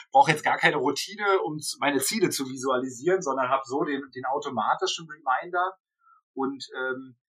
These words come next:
auch mit diesem Vortrag, ich, ich we-, weiß gar nicht genau, was ich da sagen soll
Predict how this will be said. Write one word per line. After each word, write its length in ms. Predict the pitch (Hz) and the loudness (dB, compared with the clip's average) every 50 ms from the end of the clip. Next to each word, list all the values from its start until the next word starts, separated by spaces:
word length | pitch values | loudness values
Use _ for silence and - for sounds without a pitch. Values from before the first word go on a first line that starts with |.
| _ _ _ _ _ | _ _ _ _ _
auch 320 | 120 135 151 151 156 - | 2 2 4 2 0 -2
mit 120 | 143 135 131 | -6 -8 -8
diesem 200 | 143 135 - 135 | -8 -12 -12 -14
Vortrag, 680 | - - 127 135 170 175 - - 139 127 117 113 - - _ | -8 2 4 4 4 4 2 2 4 4 4 2 0 -6 _
ich, 200 | _ - - - | _ -18 -18 -18
ich 120 | - - _ _ | -20 -20 _ _
we-, 460 | - - _ _ - - - _ 98 | -20 -20 _ _ -12 -12 -10 _ -10
weiß 140 | 98 - - | -10 -10 -2
gar 180 | - 104 107 131 | 0 0 0 0
nicht 160 | 139 123 - | -2 -6 -4
genau, 300 | 131 120 110 113 117 110 | -2 0 2 2 2 2
was 180 | 123 120 - | 2 -2 -2
ich 120 | - - - | -6 -10 -4
da 140 | 123 110 110 | -4 -4 0
sagen 360 | 110 113 131 190 - - 127 | 2 4 4 4 2 2 -8
soll 240 | 107 107 107 104 | -10 -10 -8 -6